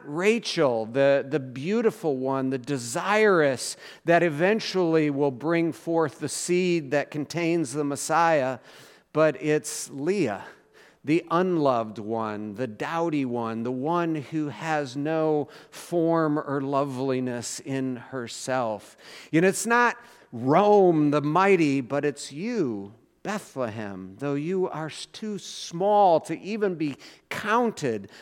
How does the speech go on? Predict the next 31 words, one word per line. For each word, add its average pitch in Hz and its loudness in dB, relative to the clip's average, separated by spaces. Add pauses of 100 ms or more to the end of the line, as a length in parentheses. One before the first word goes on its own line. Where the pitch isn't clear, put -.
(120)
among 170 2
the 160 -2
tribes 185 0
of 147 -6
Judah, 170 2
from 180 0
you 247 0
shall 147 -2
come 120 -6 (260)
one 113 -4 (260)
who 143 -4
will 123 -2
stand 113 -6 (240)
and 107 -8
judge. 101 -8
It's - -8
not 170 0
to 165 -8
the 151 -6
chief 175 -4
priests 165 -4
and 143 -4
the 131 -6
scribes, 143 0
but 139 -4
it's 135 -6
to 139 -8 (320)
a 131 -6
little 135 -2
country 135 -8
girl, 107 -6